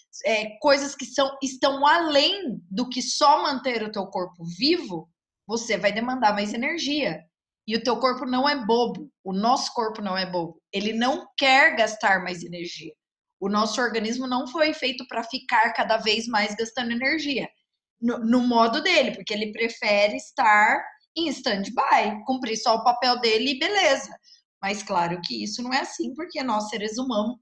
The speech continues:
humanos buscamos muito mais coisas. Buscamos, a gente vai, vai fazer uma atividade física, vai trabalhar, vai buscar um crescimento em vários sentidos, se relaciona, tem família e tal.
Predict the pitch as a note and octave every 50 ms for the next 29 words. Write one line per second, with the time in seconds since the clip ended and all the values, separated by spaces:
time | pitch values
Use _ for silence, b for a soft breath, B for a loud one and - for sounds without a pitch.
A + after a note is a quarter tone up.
0 | _ - A3 G#3 G#3 - A3+ A3 G#3+ G#3 G#3 A3 C4+ D#4 - b b b b b
1 | - G3+ C4 E4 E4+ - - - C#4 B3+ B3+ D4 E4+ F#4 F4+ C#4+ C#4+ C4+ C4 C4
2 | - C4+ C#4+ C#4 F4 - - - D4+ C#4+ C4 A3 G3+ F3+ F3 E3+ E3+ F3 F3 A3
3 | A3 - - B3+ B3 A#3+ A3+ G#3 - - - - - - _ - A3 G#3+ A3+ A3+
4 | G#3 A3+ A3+ A3 G#3+ G3+ G#3+ G#3+ G#3 A3 G#3+ A#3 A3+ A3 G#3+ - A3 G#3 A3 G3+
5 | G#3 G#3+ G#3 - - - A#3 A3+ A3+ G#3+ - - - - - G3+ G#3+ G#3+ - A#3
6 | G#3 G3+ G#3+ G#3+ G#3+ G#3+ G#3+ G#3+ G#3+ G#3 G#3 G#3 G#3 A3 A3 A3 G#3+ G#3+ - -
7 | F#3+ - F#3+ A3 A3+ A3+ - - A3+ G#3+ A3 G#3+ - G#3+ A3 G#3 - A3 G#3 G#3
8 | A3+ A#3 A3+ G#3+ G#3 A#3 G3+ G#3+ A3 G#3+ G#3+ G#3 - - A3 G#3+ - - A#3 A3
9 | G3+ - - - G3+ G#3 G#3+ G#3+ B3 A#3+ - - B3 A3 A3 A3 G#3+ G#3+ A3+ A3
10 | G#3+ G#3+ - A#3 A3 G#3+ A3 A#3 A#3+ A#3+ A#3+ A#3+ A#3+ - A3 G3 E3+